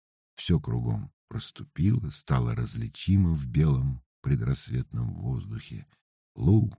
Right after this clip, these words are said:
ельник, дуб на опушке, дорога к дальнему лесу,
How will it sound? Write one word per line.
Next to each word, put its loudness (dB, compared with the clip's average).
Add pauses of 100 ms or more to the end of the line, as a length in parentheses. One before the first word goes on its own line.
(100)
ельник, 0 (100)
дуб 6
на 2
опушке, -6 (480)
дорога 4 (180)
к 0
дальнему 6
лесу, 0